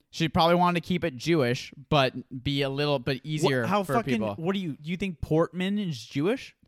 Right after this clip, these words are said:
Speaker 1: Portman, man, ends
Speaker 2: Do you
Speaker 1: in
Speaker 2: know
Speaker 1: man,
Speaker 2: any
Speaker 1: dude.
Speaker 2: other Portman?
Speaker 1: Portman.
Speaker 2: Who
Speaker 1: More,
Speaker 2: else is a Portman?
Speaker 1: it ends in M A N. It's Jew.
Speaker 2: I, I know,
Speaker 1: M A N
Speaker 2: I
Speaker 1: is Jew.
Speaker 2: understand the man part, but Portman, you know, that's kind of an interesting
Speaker 1: Well, yeah,
Speaker 2: one.
Speaker 1: Hirschlags. Do you think Hirschlag's more Jewish?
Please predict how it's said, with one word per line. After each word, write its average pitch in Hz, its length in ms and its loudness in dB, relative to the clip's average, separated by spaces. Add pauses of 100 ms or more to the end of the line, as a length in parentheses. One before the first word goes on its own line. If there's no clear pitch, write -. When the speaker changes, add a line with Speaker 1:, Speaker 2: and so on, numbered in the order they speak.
Speaker 1:
Portman, 196 760 6
man, 196 200 0
ends 175 220 -2
Speaker 2:
Do 190 60 0
you - 20 2
Speaker 1:
in 190 60 2
Speaker 2:
know 214 140 4
Speaker 1:
man, 190 120 2
Speaker 2:
any 196 180 0
Speaker 1:
dude. 135 80 2
Speaker 2:
other 202 240 4
Portman? 190 600 -4
Speaker 1:
Portman. 180 540 8 (340)
Speaker 2:
Who - 140 -2
Speaker 1:
More, 170 120 4
Speaker 2:
else 226 220 2
is 208 100 -10
a 208 60 -8
Portman? 190 340 2
Speaker 1:
it 196 40 0
ends 220 200 0
in 202 120 -2
M 190 280 -4
A - 40 -8 (220)
N. 180 200 -2
It's 123 160 -8
Jew. 160 400 -2 (540)
Speaker 2:
I, 170 100 4
I 190 60 4
know, 202 80 2
Speaker 1:
M - 20 4
A 190 80 6
N - 20 4 (120)
Speaker 2:
I 175 60 6
Speaker 1:
is 180 40 6
Jew. 185 60 6 (160)
Speaker 2:
understand 180 320 -2
the 160 60 -4
man 156 320 -4
part, 104 280 -8 (540)
but 180 180 0
Portman, 151 800 0
you 147 80 -6
know, 143 160 0
that's 143 240 -4
kind 170 140 0
of 147 80 -4
an 135 40 -2
interesting 135 340 -6
Speaker 1:
Well, 185 120 2
yeah, 185 140 4
Speaker 2:
one. - 80 -8
Speaker 1:
Hirschlags. 170 680 0
Do 175 100 -4
you 170 40 -2
think 170 140 -2
Hirschlag's 160 420 -2
more 175 140 -4
Jewish? 190 400 -6